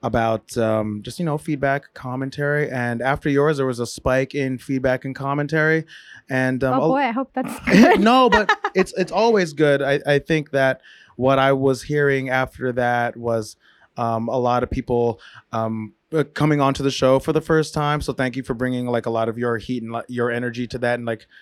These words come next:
Speaker 1: drawing
Speaker 2: Thanks.
Speaker 1: attention to it. Um, I'm sure there were a lot of, like, Google, uh, Google hits for you that just kind of, like, led to, like, further listens. Um, but then a lot of people, uh, were just reaching out about the,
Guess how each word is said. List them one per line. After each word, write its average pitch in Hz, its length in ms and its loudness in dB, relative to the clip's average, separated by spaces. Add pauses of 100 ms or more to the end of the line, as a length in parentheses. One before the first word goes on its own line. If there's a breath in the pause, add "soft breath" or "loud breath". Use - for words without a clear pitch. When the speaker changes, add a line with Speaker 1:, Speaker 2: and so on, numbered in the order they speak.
(100 soft breath)
Speaker 1:
drawing 113 200 -2
Speaker 2:
Thanks. 110 120 -4
Speaker 1:
attention 117 320 -4
to 135 160 2
it. 151 160 0 (520 loud breath)
Um, 120 340 2
I'm 120 100 0
sure 127 200 0
there 123 100 2
were 123 60 2
a 123 40 0
lot 123 140 2
of, 123 80 0
like, 120 160 0 (240)
Google, 139 600 6
uh, 127 320 4
Google 151 440 6
hits 151 320 2
for 151 160 2
you 143 260 4
that 135 160 2
just 131 200 -8
kind 139 180 0
of, 135 60 0
like, 131 160 0
led 131 300 0
to, 135 160 0
like, 123 200 -2
further 127 320 -2
listens. 156 380 -4 (540 loud breath)
Um, 120 320 0
but 117 160 0
then 123 180 -2
a 123 180 -4
lot 127 280 0
of 180 80 -2
people, 131 560 -2 (520)
uh, 110 200 -2
were 117 180 -4
just 123 240 -10
reaching 147 300 -4
out 170 140 0
about 160 400 0 (200)
the, 139 180 0